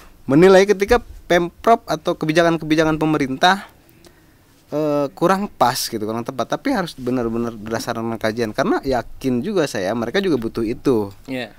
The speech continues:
Speaker 1: Begitu, Pak. Sehingga sosok Pak Iksan yang selalu memberikan itu, memang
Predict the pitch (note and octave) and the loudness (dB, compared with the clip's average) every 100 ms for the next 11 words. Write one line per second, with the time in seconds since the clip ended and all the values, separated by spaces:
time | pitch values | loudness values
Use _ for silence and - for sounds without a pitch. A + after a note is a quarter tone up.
0 | - _ _ _ _ - A2 A2 G#2 F#2+ | -20 _ _ _ _ -12 -8 -6 -4 -6
1 | D2+ - A#2+ D3 F3+ - - C3+ - D#3+ | -8 -8 -4 -2 -4 -6 -8 -4 -2 -2
2 | - C#3+ D3 - A2+ A2+ A#2 A#2+ G#2+ A2 | -4 -4 -2 0 0 -2 -6 -6 -4 -4
3 | A2 A2 - A2+ G#2+ G#2 G#2+ G2+ G#3+ C4 | -4 -6 -4 -4 -4 -8 -10 -4 -2 -2
4 | - - - - - - B2 D#3 F3 | -4 -12 -16 -18 -10 -2 2 2 2